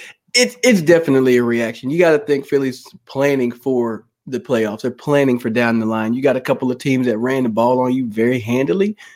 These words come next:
Yeah, you gotta address it. You gotta plug those holes up. So, I mean, it's a smart play,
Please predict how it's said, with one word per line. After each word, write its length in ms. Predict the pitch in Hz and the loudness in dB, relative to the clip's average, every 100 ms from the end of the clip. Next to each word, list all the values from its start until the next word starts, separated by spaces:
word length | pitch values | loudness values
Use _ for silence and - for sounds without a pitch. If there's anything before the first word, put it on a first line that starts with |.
| - | 2
Yeah, 200 | 143 - - | 2 2 -6
you 80 | 170 | 0
gotta 180 | 170 147 | 6 8
address 380 | 117 110 113 110 | 6 4 2 2
it. 40 | |
You 100 | 101 | 0
gotta 160 | 123 110 | 2 0
plug 280 | - 113 104 | 0 -2 -2
those 180 | 104 - | -6 -4
holes 300 | 107 104 101 | -4 -4 -4
up. 120 | 98 | -8
So, 60 | - | -6
I 40 | |
mean, 140 | 123 147 | -2 -2
it's 120 | 160 | -2
a 40 | |
smart 340 | - 185 175 - | 2 2 2 4
play, 240 | 151 147 | 4 4